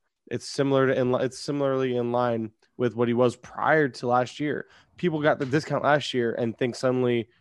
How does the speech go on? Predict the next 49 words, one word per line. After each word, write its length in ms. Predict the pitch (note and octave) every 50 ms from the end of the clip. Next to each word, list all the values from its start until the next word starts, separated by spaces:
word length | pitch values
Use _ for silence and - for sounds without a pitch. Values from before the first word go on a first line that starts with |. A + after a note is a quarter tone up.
| _ _ _ _ _
that 220 | - B2 A#2+ A#2 -
this 120 | B2+ A#2+
price 380 | - - - C3+ C3+ C3+ B2+ C3
isn't 240 | B2 A#2 A#2+ - -
fair, 240 | C#3 D3 D#3+ D#3
but 60 | B2+ B2
you 100 | C3 D3+
have 80 | D#3+
to 60 | D#3
remember 280 | C#3 C#3+ E3 E3+ C3+ A#2
he 160 | G#2 A#2 D#3
was 160 | E3 D3+ B2+
going 380 | - - B2+ D3+ E3 D#3 C3 A#2
this 160 | A2+ A2+ -
high 500 | - - C3 C#3 C#3+ B2+ B2 A#2+ A#2+ B2 - _ _ _ _ _
prior 400 | - - D3 C#3+ D3 C#3 B2+ B2
to 640 | A#2 - - - - D#3 D3+ C#3+ B2+ A#2 A2+ A2 G#2 - _ _ _ _ _
the 100 | C3+ A#2
one 280 | G#2 A#2 B2+ C3 B2+
down 240 | A#2+ B2 A#2+ B2 A#2+
season, 480 | A2+ - C#3+ C#3 B2 A#2 A2+ G#2+ G#2+ - _ _ _ _
which 140 | D3 C3
was 120 | C#3+ C3+ A#2
the 60 | A#2
first 280 | - - F3 D3+ - -
year 120 | D3+ D3+
of 40 | C#3+
the 60 | B2+
mega 260 | B2 B2 C3 B2 B2 A#2+
deal 300 | A2 A#2+ C3+ C3 A#2+ A2+
that 120 | G#2 G#2
he 80 | G#2+ A2
struggled. 480 | - - - D3+ B2+ G#2 G#2 A#2 A#2 -
The 80 | - A2+
team 220 | - - C#3 C#3
gets 160 | C3 C#3+ A#2
better 260 | G#2+ A#2 C3 C3+ D3
around 380 | C#3+ C3 A#2 A2 A2 A2 G#2+ G#2+
him. 180 | A2 A2+ A2+ G#2+
The 80 | G#2+
pitching 260 | F#2+ - C#3 A2+ D3
staff 180 | C3 - C3+ A2+
gets 140 | A#2 A2 G#2
better 240 | G#2 A#2 A2 G#2+ G#2
around 280 | G#2+ G#2+ G#2+ G#2+ G#2+
him. 60 | A2 G#2+ - _ _
He's 200 | - C#3 B2+ A#2+
just 220 | C3 D#3+ D3 -
gonna 220 | - D#3 C#3+ B2+